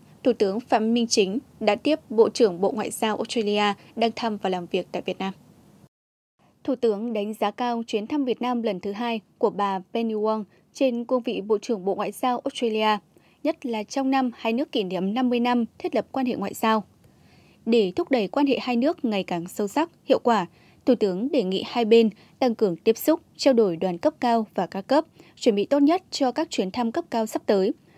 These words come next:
thúc đẩy hợp tác về kinh tế, thương mại, đầu tư. Đề nghị Australia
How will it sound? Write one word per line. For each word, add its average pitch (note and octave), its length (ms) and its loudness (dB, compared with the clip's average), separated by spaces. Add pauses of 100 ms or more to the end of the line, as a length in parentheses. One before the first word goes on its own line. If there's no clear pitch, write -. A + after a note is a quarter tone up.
(120)
thúc E4 120 0
đẩy B3+ 140 2
hợp G#3 180 -4
tác D#4 280 -2
về A3 100 2
kinh D4 200 2
tế, A3 360 2
thương C#4 200 0
mại, G#3+ 140 0
đầu F#3 220 0
tư. A#3 260 6 (440)
Đề G#3 140 2
nghị F#3+ 240 -2
Australia G#3+ 600 2